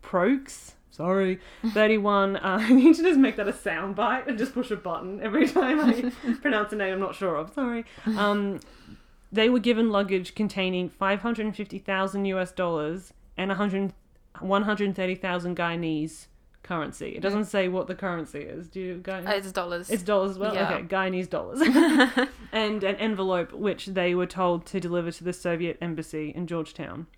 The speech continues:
Speaker 1: The letters included, uh, listed accounts with balances totaling in excess of seven point three million dollars,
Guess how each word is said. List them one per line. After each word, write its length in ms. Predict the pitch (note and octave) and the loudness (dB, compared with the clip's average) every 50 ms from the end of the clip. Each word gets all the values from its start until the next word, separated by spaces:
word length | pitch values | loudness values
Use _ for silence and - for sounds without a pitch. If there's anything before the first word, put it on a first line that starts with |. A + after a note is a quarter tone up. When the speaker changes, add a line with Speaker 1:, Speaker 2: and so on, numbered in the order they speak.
| _ _ _ _ _ _ _ - - - _ - - - - - | _ _ _ _ _ _ _ -20 -20 -20 _ -20 -20 -20 -14 -6
Speaker 1:
The 80 | - G3+ | -2 2
letters 260 | G#3+ A3 A3 A3 A3 | 4 4 6 4 4
included, 500 | G#3+ G#3 - A3 G3+ G3 G3 G3 F#3 - - | 2 0 0 0 0 2 2 2 0 0 -2
uh, 220 | F3+ F#3 F3+ F3 | 0 0 0 2
listed 360 | F3 F#3+ G3 F#3+ - - G3 G3 | 2 0 0 0 -2 -2 -2 -2
accounts 480 | G3 - - F#3+ F3+ F#3+ G3+ G3 - | -2 -4 -4 -4 -2 -2 -2 -4 -6
with 160 | G#3 G3 - | -8 -6 -4
balances 460 | - E3 D#3+ E3+ F3 F3 - F#3+ F3+ - | -4 -4 -2 -2 -2 -4 -4 -6 -6 -8
totaling 600 | - - F#3+ F3 E3+ - - F3 D#3+ E3 E3 - | -6 -2 -2 -2 -2 -2 -4 -4 -4 -4 -4 -4
in 120 | - F3+ | -4 -4
excess 560 | F3 E3+ - - - F#3+ E3 D#3 D#3 - - - _ - - - - - - - | -4 -6 -8 -6 -4 -2 -2 -2 -4 -8 -14 -20 _ -20 -20 -20 -20 -20 -16 -14
of 100 | F3 - | -14 -12
seven 320 | - - G3+ G3+ G3 G3+ | -6 -4 -2 0 0 -2
point 280 | G3 - G#3 G3+ - - | -2 -2 -2 -2 -2 -4
three 240 | - - F#3 F#3 F3+ | -8 -6 -4 -2 -2
million 480 | F3+ F3+ F3+ F3+ F#3 F#3 F3 F3 E3+ | -2 -2 0 0 0 0 -2 -2 -2
dollars, 600 | E3 E3+ E3 D#3+ C#3+ D3 D3+ D#3 E3+ F3 - - | -2 -2 -2 -2 -4 -4 -4 -6 -6 -8 -12 -16